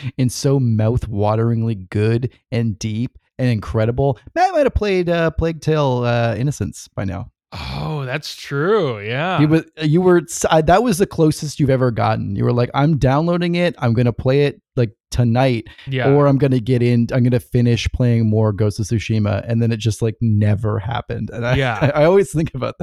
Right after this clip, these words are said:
Speaker 1: that.
Speaker 2: And then the
Speaker 1: So
Speaker 2: D L C
Speaker 1: close. I think
Speaker 2: for
Speaker 1: about it when I'm showering right before bed. I think about it constantly.
Speaker 2: <laughs> And then the D L C for Ghost of Tsushima came out right as I finished the game.
Speaker 1: Yep.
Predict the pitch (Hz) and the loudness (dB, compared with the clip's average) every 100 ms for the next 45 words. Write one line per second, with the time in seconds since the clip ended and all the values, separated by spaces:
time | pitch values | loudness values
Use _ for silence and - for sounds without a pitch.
0 | - 120 _ - 151 165 180 139 147 147 | -10 -10 _ -10 -6 -4 -4 0 2 2
1 | 147 120 151 165 139 123 - 202 196 180 | 4 2 2 0 0 2 4 6 4 4
2 | 147 131 151 143 143 139 135 131 - 113 | 2 2 0 2 4 4 2 -2 -4 -4
3 | 104 127 127 113 151 - 110 104 - 117 | 0 2 2 0 -2 -4 -6 -6 -2 0
4 | 117 127 117 - - - - - - 196 | 0 0 0 -2 -2 -6 -4 -8 -6 -10
5 | - - - - 160 - - 190 208 196 | -10 -14 -14 -14 -12 -12 -14 -12 -4 -4
6 | 160 175 180 - 190 180 131 135 127 131 | 0 0 0 -4 -8 -6 -6 -4 -6 -8
7 | 135 - 139 127 123 139 127 123 113 117 | -8 -6 -6 -6 -6 -4 -4 -6 -6 -4
8 | 135 131 131 120 139 127 - 104 117 110 | -4 -4 -4 -6 -6 -8 -10 -14 -16 -16
9 | _ _ - 107 135 | _ _ -4 0 0